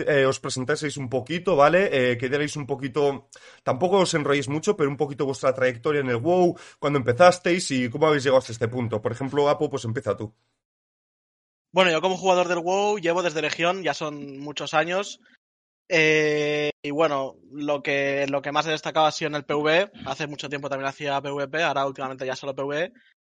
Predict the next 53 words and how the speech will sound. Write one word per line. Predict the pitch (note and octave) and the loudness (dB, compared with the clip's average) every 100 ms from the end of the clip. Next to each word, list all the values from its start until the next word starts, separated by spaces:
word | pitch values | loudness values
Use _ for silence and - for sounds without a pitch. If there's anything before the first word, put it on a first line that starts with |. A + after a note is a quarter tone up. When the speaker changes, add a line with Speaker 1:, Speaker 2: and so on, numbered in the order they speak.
| _ _ E3 | _ _ 4
Speaker 2:
Eh, | E3 D#3+ D#3+ D#3 D#3 D3+ | 6 6 6 4 2 2
hace | D#3 E3 | 2 0
unos | E3+ D#3+ | -6 -4
cinco | E3 D3 D#3 | -4 2 2
años | D#3+ D3+ - | 2 -2 -4
que | D3+ | -4
entré | D3 D3 D3 | -4 -6 -6
en | D3 | -4
Slot. | F3+ A3 A#3 _ _ _ _ | 0 0 -2 _ _ _ _
He | D3+ | -12
sido | C#3+ D#3+ D3+ D3 D3 | -8 -4 -2 0 -2
G | C#3 D3 | -4 -4
M | D3+ | -4
y | C#3+ | -2
raid | C#3+ C#3+ | -2 -2
leader | D3 C#3+ C3+ | -2 -2 -4
de | C#3+ | -6
Slot | D3 C#3+ | -4 -4
durante | C#3+ C#3+ C3+ C3+ | -4 -6 -6 -8
estos | C3+ D3 D3+ | -8 -12 -16
últimos | D3 C#3+ - | -12 -10 -10
cinco | D3 D3+ | -6 -2
años. | E3 G3+ A3 _ _ _ _ _ - | -2 -4 -12 _ _ _ _ _ -4
Hasta | D#3 D#3+ | -2 2
ahora | D#3 E3+ | 4 4
que | D3+ | 2
ya | C#3+ C#3+ | 0 0
no, | C#3+ C#3+ C#3 | -2 -2 0
ahora | C#3+ | 0
ya | D3 C#3+ | 0 -2
he | |
dejado | C#3 - C#3+ C#3 C#3 C#3 C#3+ _ _ _ | -4 -4 -2 0 -2 -4 -8 _ _ _
esa | D3 - | -12 -10
faceta | C#3+ D3+ D3 D3 | -8 -6 -2 0
de | |
raid | C#3+ C#3 | 0 -2
leader | D3 C#3+ C#3+ C#3+ C3+ _ _ | -4 -4 -2 -2 -4 _ _
para | D3 D3 | -2 2
dedicarme | C#3+ C#3 C#3 C#3+ C#3+ | 2 0 -2 -4 -6
cien | C#3+ | -8
por | C#3+ | -8
cien | - C#3+ | -6 -4
al, | C3+ C3 C3 C#3+ _ - _ _ - | -2 -4 -8 -12 _ -20 _ _ -4
al | C#3+ | -2
M | D3 | 0
D | D3 | 2
I, | E3 G#3 | 2 0
donde | D3+ C#3 | -2 -6
estoy | - C#3 | -8 -8
como | C#3 C#3 | -6 -8
coach | B2+ C#3 C#3 | -4 -4 -4
del | B2+ | -8
equipo. | B2+ C#3 B2 | -8 -10 -12